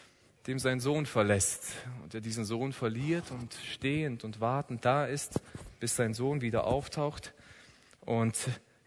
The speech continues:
er ihn wiederfindet. All diese drei Bilder, der Schafsbesitzer, die Frau und der Vater, sie stehen für Gott.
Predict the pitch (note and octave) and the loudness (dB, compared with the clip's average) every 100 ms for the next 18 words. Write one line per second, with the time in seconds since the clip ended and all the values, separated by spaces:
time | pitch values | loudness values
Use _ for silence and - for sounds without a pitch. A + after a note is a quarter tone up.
0 | - A2+ A2 A2+ G2+ A#2 G#2 F2 G2+ F2 | 0 2 4 2 0 2 2 2 -4 -4
1 | E2 - - - _ _ _ _ _ _ | -4 -6 -12 -16 _ _ _ _ _ _
2 | _ _ _ - - - - C#3+ E3 D#3+ | _ _ _ -20 -18 -2 8 8 8 4
3 | C#3+ B2 A#2+ B2 C#3 C3+ A2+ C3+ D3+ C3+ | 2 4 4 6 4 2 -2 0 2 2
4 | A2 A2 - C#3 C#3+ - B2 B2+ - A#2+ | 2 0 2 2 2 -4 -4 -2 0 -2
5 | A2 - - B2 C#3+ C#3 A#2+ A2 - B2 | -2 -2 4 6 6 2 -2 -4 0 2
6 | C3+ D3+ C#3+ - - - - - - B2+ | 2 2 2 0 -18 -20 -20 -10 -6 -4
7 | - B2+ A#2+ A#2+ G#2+ G2 | -2 -2 -2 -4 -2 -4